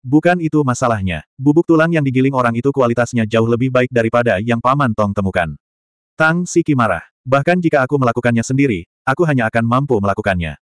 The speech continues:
Itu tidak akan lebih baik daripada bubuk tulang yang dia buat." Dia benar-benar tekun. Bubuk tulang yang dibuatnya sempurna. "Lalu mengapa kamu marah?"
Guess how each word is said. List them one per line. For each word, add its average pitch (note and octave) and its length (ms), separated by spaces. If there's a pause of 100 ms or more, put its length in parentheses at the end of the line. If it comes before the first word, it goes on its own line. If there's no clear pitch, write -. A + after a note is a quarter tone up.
Itu D#3 240
tidak D#3 240
akan C3+ 240
lebih B2+ 160
baik A#2 160
daripada A2+ 400
bubuk B2 160
tulang C#3 320
yang B2+ 160
dia G#2 240
buat." F#2 240 (240)
Dia D#3+ 320
benar-benar C3+ 480
tekun. F#2+ 320 (240)
Bubuk D3+ 320
tulang D#3+ 240
yang D3 160
dibuatnya B2 480
sempurna. A2+ 480 (720)
"Lalu E3+ 320
mengapa C#3+ 240
kamu C3+ 240
marah?" A#2+ 320